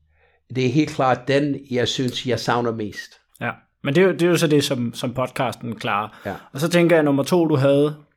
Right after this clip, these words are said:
Speaker 2: med, øh, med at få det sendt ud til, til Midtfyns, øh, området og resten
Speaker 1: Ja.
Speaker 2: af Danmark. Det kan jeg jo stille som et, øh, lytterspørgsmål næste gang, Eddie. Du kan jo gå ind og skrive det ind på, øh, på Facebook-siden, så får vi det med,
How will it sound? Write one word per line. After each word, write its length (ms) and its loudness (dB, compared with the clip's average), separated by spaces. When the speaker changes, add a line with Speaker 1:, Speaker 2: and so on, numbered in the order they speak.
Speaker 2:
med, 240 0
øh, 560 -8
med 160 -4
at 80 -8
få 140 -8
det 140 -6
sendt 280 -4
ud 340 0
til, 420 -4
til 140 -10
Midtfyns, 640 -6
øh, 220 -2
området 640 2
og 260 -6
resten 240 -6
Speaker 1:
Ja. 20 -4
Speaker 2:
af 60 -4
Danmark. 260 -6
Det 80 -2
kan 80 2
jeg 60 4
jo 60 0
stille 200 -4
som 180 -6
et, 80 -6
øh, 160 -2
lytterspørgsmål 640 -4
næste 160 -8
gang, 300 -4
Eddie. 140 -6
Du 120 -4
kan 140 0
jo 120 2
gå 100 0
ind 100 0
og 60 -4
skrive 280 2
det 120 -2
ind 180 -6
på, 340 0
øh, 280 -4
på 180 -6
Facebook-siden, 720 -2
så 120 -8
får 140 4
vi 100 0
det 120 -2
med, 160 4